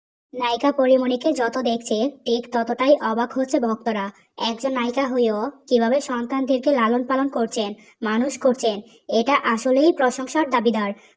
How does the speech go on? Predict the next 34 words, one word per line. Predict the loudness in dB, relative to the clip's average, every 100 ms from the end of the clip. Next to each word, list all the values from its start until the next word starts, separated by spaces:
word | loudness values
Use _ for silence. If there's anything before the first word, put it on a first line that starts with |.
| 2
পরিমণির | 2 4 2 4
মা | 2 2
হিসেবে | -2 -2 2 2 2
আসলেই | -2 2 4 4
বেস্ট। | 2 -2 -4 -12 -18 _ _ _ _ _ _ -2
অপু | 2 6 6
বিশ্বাস | 6 4 6 6 4 2
ও | 4 6
জয় | 6 6
চৌধুরী | 8 6 8 6 6
জুটির | 4 4 2
বেশি | 2 2 2
বেশি | 2 4 6
রোমান্টিক | 6 4 0 -2 -2
সিনেমা | 0 2 0
চায় | 0 0
ভক্তরা। | 0 0 0 0 2 0 -8 _
তারা | 4 6 8
বলেন, | 6 4 0 -6 -18 0
"এই | 6 6 8
জুটির | 4 2 -2
সিনেমা | 0 2 2
মানেই | 2 0 0 0 -2 -2
সুপারহিট।" | 0 4 4 2 -2 -4 -10 _ _ _ _
শাকিব | -10 -8 -8 -8 -8
খান | -6 -4
প্রত্যেক | -4 -2 -4 -4 -6 -4
শুক্রবার | -8 -6 -4 -4 -4 -8 _
অপু | -6 -4 -6
বিশ্বাসের | -8 -10 -10 -10
হাতে | -8 -8 -8
বিরিয়ানি | -8 -10 -8 -10
খেতে | -6 -4 -4
আসে। | -6 -10 -12